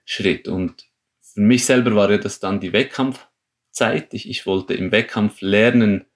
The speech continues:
besser zu fliegen, also das heißt effizienter, habe dann aber schnell gemerkt, dass diese Strategien der Top-Piloten, die,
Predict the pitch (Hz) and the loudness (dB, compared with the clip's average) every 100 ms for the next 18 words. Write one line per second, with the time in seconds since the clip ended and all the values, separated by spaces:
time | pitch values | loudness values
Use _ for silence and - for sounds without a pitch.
0 | _ _ _ _ _ _ _ - 123 - | _ _ _ _ _ _ _ -2 -2 0
1 | 139 131 - _ _ _ _ - 117 117 | -2 -4 -12 _ _ _ _ -10 -6 0
2 | 131 143 101 101 98 101 92 - 95 - | 0 0 -6 -8 -8 -8 -10 -8 -10 -10
3 | - - 104 139 143 151 - - - - | -4 2 2 2 -2 -6 -6 -20 -20 -12
4 | - - 107 101 - - 107 104 101 98 | -10 -2 0 0 -2 0 0 2 0 0
5 | - - 90 - - _ _ - 95 95 | -4 -8 -8 -8 -16 _ _ -12 -4 -4
6 | - 92 - 92 - 135 120 101 - - | -4 -6 -6 -6 2 4 6 4 -2 -8
7 | - 110 - 113 92 87 90 - - | -4 -4 -2 0 0 -2 -12 -14 -20